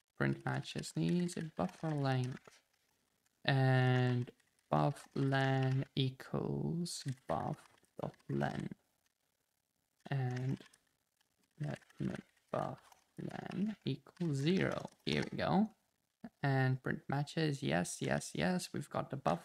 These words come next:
length, and we're gonna do something called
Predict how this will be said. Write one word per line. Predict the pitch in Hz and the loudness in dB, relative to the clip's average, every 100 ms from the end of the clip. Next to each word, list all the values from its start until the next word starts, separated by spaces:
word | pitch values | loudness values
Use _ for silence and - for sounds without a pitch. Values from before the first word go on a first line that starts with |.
| - | 2
length, | 165 165 160 160 - - | 4 4 2 0 -14 -6
and | 143 139 139 139 135 | 0 2 2 2 0
we're | 139 135 | -2 -2
gonna | - - | -2 -2
do | - - - - 170 | 0 2 2 0 -2
something | - - - - 185 | -4 -6 -6 -2 -2
called | - - - - - | -2 -4 -2 -2 -4